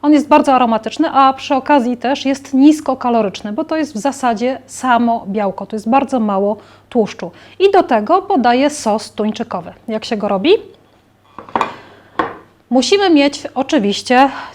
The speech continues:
tuńczyka. Ten tuńczyk może być z puszki w sosie własnym albo w oleju, ale chętnie, żeby był, y,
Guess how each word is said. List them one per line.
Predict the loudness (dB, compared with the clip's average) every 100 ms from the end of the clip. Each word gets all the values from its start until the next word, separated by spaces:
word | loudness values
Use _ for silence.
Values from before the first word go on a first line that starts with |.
| -2
tuńczyka. | 2 2 2 -2 -6 -16 -6
Ten | -2 0
tuńczyk | 0 0 -2 -2 -6 -6 -2
może | 0 0 -2
być | -8
z | -12
puszki | -12 -12 -10
w | -8
sosie | -8 -8 -4
własnym | -4 -4 -10 -8
albo | -2 -2 -2
w | -6
oleju, | -6 -4 -4 -8 -10 _ _ _ _ _ _ _ _ 0
ale | 2 4 2 -2 -4 -20 -20 -20
chętnie, | -2 2 2 2 -2 0 0 -2
żeby | -2 -2 0 0
był, | 0 0
y, | 0